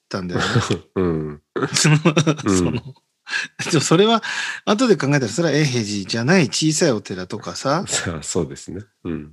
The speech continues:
Speaker 1: あるいは誰っていう老子を訪ねていくんだったらわかるんだけど、
Speaker 2: うん、うん。
Speaker 1: そんなこともわかんないからさ。
Speaker 2: うん。
Speaker 1: まあ、とりあえずマンモス校の永平寺に行かしてもらって、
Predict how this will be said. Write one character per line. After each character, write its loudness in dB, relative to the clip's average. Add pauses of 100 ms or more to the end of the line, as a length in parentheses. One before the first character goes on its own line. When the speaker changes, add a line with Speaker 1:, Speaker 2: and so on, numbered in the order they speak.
Speaker 1:
あ 4
る 4
い 4
は 0
誰 4
っ 2
て -4
い 4
う 4
老 2
子 -2
を 2
訪 -2
ね 4
て -2
い -2
く -2
ん 2
だ -2
っ -8
た -4
ら 2
わ -2
か -6
る -4
ん -6
だ -8
け -14
ど、 2
Speaker 2:
う 6
ん、 6
う 4
ん。 -4 (580)
Speaker 1:
そ -6
ん 2
な 2
こ 0
と 0
も -2
わ -12
か -4
ん -2
な -4
い -12
か -14
ら -18
さ。 -18 (220)
Speaker 2:
う -2
ん。 -2 (840)
Speaker 1:
ま 0
あ、 -4
と 4
り 6
あ 6
え 4
ず 2
マ 4
ン 4
モ 4
ス -4
校 -6
の -4
永 0
平 -4
寺 -12
に -10
行 -20
か -12
し -8
て -8
も -4
ら -2
っ -10
て、 -2